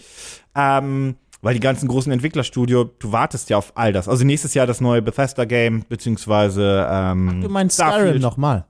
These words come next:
Speaker 1: Ja, <laughs> Starfield kommt und so weiter. Und das wird, glaub ich, nächstes Jahr wird's richtig, richtig, richtig viel geben. Ähm, das ist auch noch ein Grund. Und wenn du nichts zu zeigen hast, warum sollst du Geld ausgeben?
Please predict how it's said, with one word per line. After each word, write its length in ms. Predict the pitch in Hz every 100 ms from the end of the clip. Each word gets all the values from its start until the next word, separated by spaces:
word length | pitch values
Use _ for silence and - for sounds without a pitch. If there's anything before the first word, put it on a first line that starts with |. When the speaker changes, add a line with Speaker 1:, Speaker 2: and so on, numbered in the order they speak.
| _ _
Speaker 1:
Ja, 260 | 85 110 285 _ _
<laughs> 320 | - 247 - -
Starfield 480 | - 127 165 160
kommt 240 | - 151 143
und 60 | 135
so 60 |
weiter. 240 | 139 131 127 - -
Und 180 | 147 139
das 160 | 131
wird, 140 | 135 135
glaub 180 | 139 123
ich, 140 | -
nächstes 280 | 160 170 -
Jahr 140 | 147
wird's 220 | 131 -
richtig, 580 | 127 147 131 117 - 110
richtig, 340 | 127 135 123 123
richtig 220 | 117 107
viel 200 | 139 139
geben. 260 | 113 147 - - - - -
Ähm, 340 | 151 151 151 143 _ -
das 180 | 160 196
ist 160 | 214
auch 120 | 131 165
noch 160 | 214
ein 100 | 208
Grund. 300 | 180 247 - _ _ _ _
Und 100 | 117
wenn 80 | 139
du 60 | 143
nichts 200 | 139 -
zu 80 | 143
zeigen 260 | 139 151
hast, 140 | 143 135
warum 160 | 120
sollst 180 | 117 110
du 40 | 107
Geld 140 | 123
ausgeben? 380 | 156 - 170